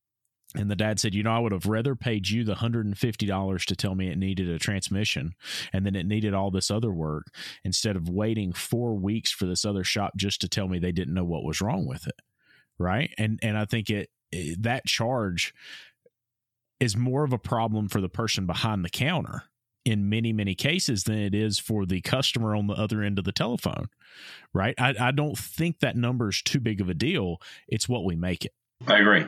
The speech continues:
Speaker 2: I agree. A-, and there's, it's, you know, the, the difference, uh, for how we, we, we, our, our end result is the same. The presentation's different.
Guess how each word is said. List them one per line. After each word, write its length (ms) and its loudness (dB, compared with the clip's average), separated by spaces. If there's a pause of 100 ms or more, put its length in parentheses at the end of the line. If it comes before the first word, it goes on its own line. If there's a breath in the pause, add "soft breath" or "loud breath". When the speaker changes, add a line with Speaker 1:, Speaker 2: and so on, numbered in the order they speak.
(200)
Speaker 2:
I 140 6
agree. 220 4 (120)
A-, 60 0
and 520 4
there's, 300 4
it's, 340 0 (600 soft breath)
you 80 8
know, 160 10
the, 320 6
the 100 6
difference, 680 4 (120)
uh, 380 6 (360)
for 160 4
how 140 8
we, 100 8
we, 160 8
we, 160 8
our, 340 6
our 120 8
end 160 10
result 340 6
is 140 2
the 80 0
same. 340 6
The 120 6
presentation's 680 6
different. 440 6